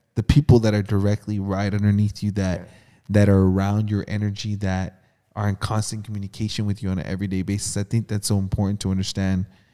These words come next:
Speaker 1: you know, "Hey, who, who is Andy?" You know, who, "Oh, you know what?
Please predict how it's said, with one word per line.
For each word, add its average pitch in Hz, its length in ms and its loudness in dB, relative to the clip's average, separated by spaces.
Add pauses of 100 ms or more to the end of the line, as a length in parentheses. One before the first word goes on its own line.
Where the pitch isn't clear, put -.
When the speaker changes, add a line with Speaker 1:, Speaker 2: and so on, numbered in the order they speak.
(260)
Speaker 1:
you 107 120 0
know, 101 280 2 (160)
"Hey, 110 260 0
who, 117 400 2
who 151 220 -2
is 151 140 -2
Andy?" 95 400 -6 (600)
You 120 100 0
know, 117 80 8
who, 110 180 0 (440)
"Oh, 123 80 0
you 110 160 2
know 110 100 2
what? 110 260 0